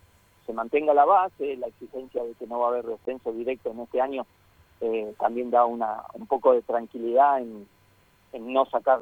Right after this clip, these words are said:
resultados obligados, sino, eh,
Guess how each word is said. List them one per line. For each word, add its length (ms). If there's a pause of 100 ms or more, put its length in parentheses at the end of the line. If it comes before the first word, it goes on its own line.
(120)
resultados 680
obligados, 640 (640)
sino, 560 (240)
eh, 340